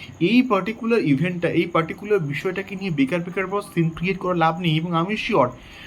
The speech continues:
যে এটা বডিগার্ডের ভুল হয়েছে এবং বডিগার্ড যাতে করে সবার সামনে এসে ক্ষমা চায়,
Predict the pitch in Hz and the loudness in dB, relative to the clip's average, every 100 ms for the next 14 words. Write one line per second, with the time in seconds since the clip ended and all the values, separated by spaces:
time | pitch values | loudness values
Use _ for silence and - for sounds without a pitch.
0 | - - 214 208 240 185 156 165 202 214 | -16 0 4 6 4 2 2 2 2 2
1 | 220 165 160 180 175 170 185 180 127 139 | 2 2 2 4 2 2 -2 0 4 4
2 | 185 208 202 262 - - - 165 143 147 | 2 2 2 2 -8 -20 -12 -4 -2 -2
3 | 175 185 208 233 - - - - 151 175 | -4 0 0 0 -4 -20 -14 -2 2 2
4 | 180 180 175 185 190 190 208 214 - - | 0 -2 -2 -2 -4 -4 -4 -4 -6 -2
5 | 147 156 196 190 127 104 | 2 2 2 0 -2 -2